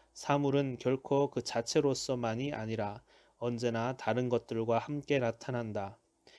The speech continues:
그리고 그런 사물들이 수적으로 얼마 되지 않는다고 해도 결국은 모두가 함께 어깨를 맞대고 있는 것이다. 이러한 피로는 깊은 우애를 낳고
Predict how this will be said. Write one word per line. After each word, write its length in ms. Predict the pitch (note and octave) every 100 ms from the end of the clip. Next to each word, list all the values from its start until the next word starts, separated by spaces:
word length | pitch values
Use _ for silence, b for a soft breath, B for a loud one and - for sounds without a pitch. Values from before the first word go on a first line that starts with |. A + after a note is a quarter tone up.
| B B
그리고 400 | C#3 C3 B2+ B2
그런 300 | - C3+ C3+
사물들이 840 | - C3 C3 C3 B2+ A#2 B2+ A#2 -
수적으로 720 | - D3 - D3 B2+ A#2 B2 C3
얼마 260 | C3 C3+ B2+
되지 460 | B2+ A#2 C3+ E3 b b b b b
않는다고 720 | A2+ A#2+ C3+ C#3+ C3 B2 A#2+
해도 380 | A2+ G#2+ F2+ - _ _ -
결국은 720 | A#2+ A#2+ A#2+ A#2+ C#3 F3 C#3+
모두가 360 | A#2 C3 C3 B2+
함께 480 | - D#3 D3+ D3+ C#3+
어깨를 560 | C#3 - C3 C3 D3
맞대고 540 | B2+ G#2+ - C3 B2+ A#2+
있는 420 | A2 A#2 C#3+ C#3+
것이다. 500 | G2+ - G#2 F#2+ A2 _ b b b b b
이러한 380 | C#3+ C#3+ C#3+ C#3
피로는 680 | - D#3 D3 C#3 C3 G#2+ - _ -
깊은 400 | A#2+ - C#3+ D#3
우애를 560 | C#3+ C#3+ C3 C3+ D#3
낳고 640 | B2 G#2 - - G#2+ -